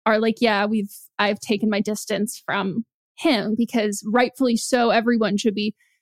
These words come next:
incredibly put off from it. 'Cause, like, even if it's not, like, factually, like, this,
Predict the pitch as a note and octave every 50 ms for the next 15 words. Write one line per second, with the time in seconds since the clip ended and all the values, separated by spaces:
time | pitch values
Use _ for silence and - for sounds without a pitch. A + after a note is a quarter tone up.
0 | _ _ _ - B3 B3 B3 - B3 B3+ A#3+ A#3 G#3+ A#3 A3 - - - B3+ -
1 | - - G#3+ - - - - - - A#3+ A3 A3 - - - D4 F4 C#4 - -
2 | - D#4 F4+ G#4 A#4+ C5 C5+ C5 - G#4 - - C4 C4 B3+ B3+ B3+ - B3 A3+
3 | A3 - _ _ _ _ _ - - - C#4+ C4+ C#4+ - - - - F4 E4+ F4
4 | F#4 F#4 D4 B3 - C4+ B3+